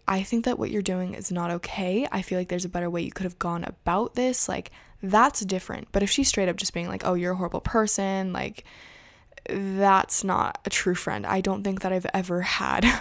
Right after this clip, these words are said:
<laughs> a true friend call me a horrible person or say anything remotely close to that. So I think that if she's a true friend, she would not have ever said that in the first place. And if she did, then I would seriously question your guys' friendship.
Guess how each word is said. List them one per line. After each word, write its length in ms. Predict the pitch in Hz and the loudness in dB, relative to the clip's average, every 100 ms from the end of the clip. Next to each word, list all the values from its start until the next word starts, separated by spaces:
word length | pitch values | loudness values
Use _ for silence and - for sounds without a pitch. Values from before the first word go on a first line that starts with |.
| - | -2
<laughs> 60 | |
a 60 | - | -2
true 260 | - 98 190 | -2 0 -2
friend 400 | - 185 175 - - | -2 -4 -4 -8 -10
call 200 | - 185 | -4 -2
me 140 | 180 | 0
a 80 | 175 | -2
horrible 320 | 180 175 175 | 0 0 0
person 460 | 175 180 175 180 175 | -2 -2 0 -2 -4
or 180 | 180 180 | -4 0
say 340 | - 180 175 - | 0 0 -2 0
anything 600 | 180 180 180 - - 180 | 0 0 -4 -6 -6 0
remotely 500 | 180 175 175 - 170 | 0 2 -2 -2 -4
close 300 | - - - | -4 -4 -4
to 120 | - | -4
that. 240 | - - | -4 -2
So 340 | - 185 175 - - - - - - | 0 0 0 -4 -10 -14 -14 -16 -8
I 100 | 202 | -2
think 180 | 196 214 | 2 2
that 180 | 220 - | 2 0
if 440 | 208 196 - - - _ _ _ - | -2 -4 -10 -18 -20 _ _ _ -8
she's 280 | - 214 202 | 0 2 2
a 80 | |
true 280 | 202 - 202 | 0 2 2
friend, 440 | - 175 175 208 214 | 2 -2 0 0 0
she 200 | - 185 | 0 2
would 260 | 180 175 | 0 0
not 260 | 180 175 185 | -2 -2 -4
have 140 | 202 | -4
ever 220 | 202 - | -4 -4
said 180 | 180 190 | -6 -6
that 140 | - 202 | -4 -4
in 40 | |
the 60 | 185 | -6
first 300 | 180 180 - | -4 -4 0
place. 260 | 214 214 | 0 0
And 100 | 190 | -2
if 60 | 185 | -4
she 180 | - 175 | -4 -4
did, 420 | - 233 330 220 | 0 2 2 2
then 120 | 208 | 2
I 140 | 185 | 2
would 160 | 190 185 | 2 2
seriously 580 | - 202 180 190 - 190 | 2 2 0 0 0 -4
question 400 | - 185 - 190 | -4 -4 -2 -2
your 140 | 180 | 0
guys' 280 | 170 170 175 | 0 0 -2
friendship. 540 | - 180 185 233 262 | -2 -2 0 0 -2